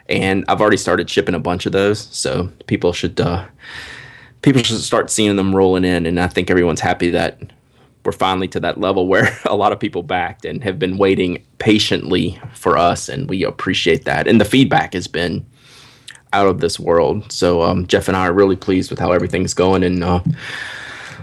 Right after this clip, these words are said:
hopefully we'll get these rest of it out, uh, sooner than later. I mean, I know we're cranking on it hard, so, and I got more to ship out, uh, today and tomorrow. So it'll just be a, a constant stream until we're, we're done with that over the next couple weeks. So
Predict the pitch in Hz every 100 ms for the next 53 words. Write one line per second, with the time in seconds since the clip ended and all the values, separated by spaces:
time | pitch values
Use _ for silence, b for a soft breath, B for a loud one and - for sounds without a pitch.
0 | - 143 135 131 120 117 135 117 110 107
1 | - B B B B B B - 104 117
2 | - 101 104 92 104 - 113 107 107 -
3 | 117 110 107 117 107 92 95 95 95 98
4 | 98 95 107 104 95 92 90 92 92 -
5 | 78 90 - b _ - 95 85 101 98
6 | 98 - - 95 90 95 92 - 95 95
7 | 95 104 101 87 82 80 90 - 85 98
8 | 104 - 107 92 98 B B B B 104
9 | - 110 117 104 - - 110 98 92 92
10 | 92 92 98 101 95 - 90 98 107 110
11 | 95 - 90 90 85 87 90 - - -
12 | - 95 - - - 73